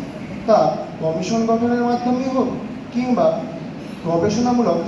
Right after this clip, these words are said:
শিক্ষা প্রচারের মাধ্যমেই হোক। রাধাকৃষ্ণনের জীবনের গুরুত্বপূর্ণ মোড় আসে এরপর। বিশ্বব্যাপী বিষয়গুলির ওপর তার গভীর জ্ঞান তাকে আন্তর্জাতিক পর্যায়ে ভারতকে প্রতিনিধিত্ব করার দিকে এগিয়ে দিয়েছিল।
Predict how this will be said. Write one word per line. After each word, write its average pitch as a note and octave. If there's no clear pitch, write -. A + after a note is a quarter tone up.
শিক্ষা G#3+
প্রচারের F3+
মাধ্যমেই D3+
হোক। C3+
রাধাকৃষ্ণনের C#4+
জীবনের B3
গুরুত্বপূর্ণ B3
মোড় G#3+
আসে G#3+
এরপর। D3+
বিশ্বব্যাপী C4+
বিষয়গুলির B3
ওপর F3
তার G#3+
গভীর A3
জ্ঞান F#3+
তাকে G#3
আন্তর্জাতিক A#3
পর্যায়ে A3+
ভারতকে G#3
প্রতিনিধিত্ব A#3+
করার G#3
দিকে D#3
এগিয়ে D3+
দিয়েছিল। C#3+